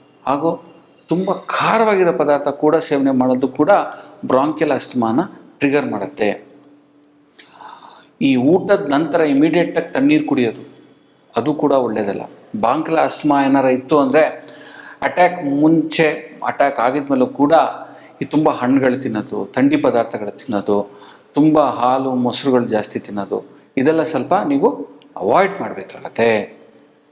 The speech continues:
ವಿರುದ್ಧ ಆಹಾರಗಳು ತಿನ್ನೋದು ಕೂಡ ಒಳ್ಳೇದಲ್ಲ. ಈ ಮೊಸರು ನೋಡಿ, ಆ,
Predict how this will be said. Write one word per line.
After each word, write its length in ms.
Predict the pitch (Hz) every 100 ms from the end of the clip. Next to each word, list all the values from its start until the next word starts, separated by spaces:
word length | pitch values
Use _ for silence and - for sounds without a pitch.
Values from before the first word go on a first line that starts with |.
| _ _ _ _ _ _ _
ವಿರುದ್ಧ 380 | 135 190 277 196
ಆಹಾರಗಳು 460 | 170 151 156 151 143
ತಿನ್ನೋದು 340 | 147 135 127
ಕೂಡ 260 | 127 135 151 165 120 - - -
ಒಳ್ಳೇದಲ್ಲ. 440 | 113 107 190 92 95 - - - _ _ _ _ _ _ _ _ _ _ - - - - _ _
ಈ 80 | 160
ಮೊಸರು 800 | 139 151 131 220 233 139 123 - - - - - - _ _ _
ನೋಡಿ, 600 | 139 147 143 117 120 - - - - _ _ -
ಆ, 80 | 131